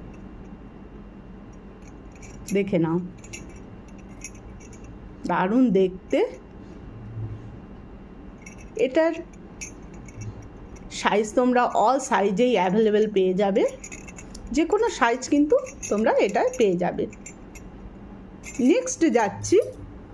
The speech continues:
আরেকটা পেন্ডেন্ট সেটে। দেখো, শিউলি পেন্ডেন্ট সেট, চারটা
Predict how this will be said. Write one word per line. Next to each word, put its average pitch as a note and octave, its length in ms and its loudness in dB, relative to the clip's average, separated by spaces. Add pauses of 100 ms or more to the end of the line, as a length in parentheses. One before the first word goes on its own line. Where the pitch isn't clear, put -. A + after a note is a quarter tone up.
(1500)
আরেকটা A3 520 2 (220)
পেন্ডেন্ট G3 420 2
সেটে। F3 320 2
দেখো, F3+ 400 2 (400)
শিউলি E4+ 420 8
পেন্ডেন্ট F#3+ 480 4
সেট, - 340 -2 (880)
চারটা E4+ 720 4